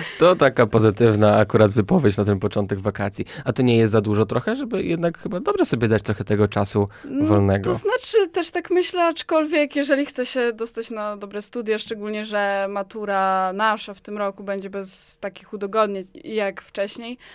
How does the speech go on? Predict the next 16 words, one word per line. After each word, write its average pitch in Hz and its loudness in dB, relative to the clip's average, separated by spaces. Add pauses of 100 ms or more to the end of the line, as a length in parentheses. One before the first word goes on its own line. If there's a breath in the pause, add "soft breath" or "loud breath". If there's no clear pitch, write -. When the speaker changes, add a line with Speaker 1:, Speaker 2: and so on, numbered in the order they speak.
(640 loud breath)
Speaker 2:
no 269 2
to 311 4
myślę, 302 4
że 269 6
potrzebna 226 0
jest 214 -6
duży 233 -4
w-, - -14
potrzebny 247 0
jest 226 -2
duży 233 -4
wkład 220 2
do 208 -4
tej 226 -2
nauki 214 -4
i 196 -8